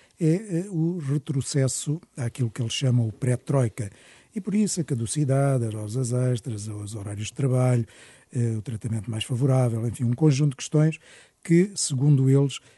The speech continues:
eh, vem, eh, penalizar as relações de trabalho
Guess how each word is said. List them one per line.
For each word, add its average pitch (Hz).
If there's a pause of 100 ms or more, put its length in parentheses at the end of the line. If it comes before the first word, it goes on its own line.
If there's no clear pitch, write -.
(140)
eh, 175
vem, 135
eh, 127
penalizar 131 (360)
as 147
relações 120
de -
trabalho 131